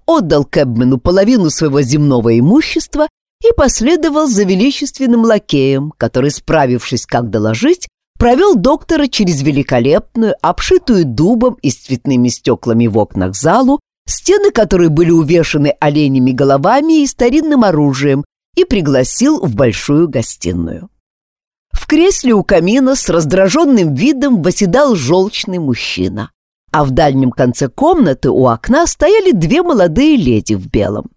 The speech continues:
"Эй, эй, что такое?" воскликнул жёлчный мужчина. "Вы доктор Уилкинсон, да?"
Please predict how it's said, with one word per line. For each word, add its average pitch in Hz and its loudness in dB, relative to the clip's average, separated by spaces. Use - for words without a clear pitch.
"Эй, 240 2
эй, 117 0
что - -6
такое?" 127 0
воскликнул 120 -2
жёлчный 117 -2
мужчина. 123 -4
"Вы 139 -2
доктор 220 0
Уилкинсон, 190 0
да?" 180 0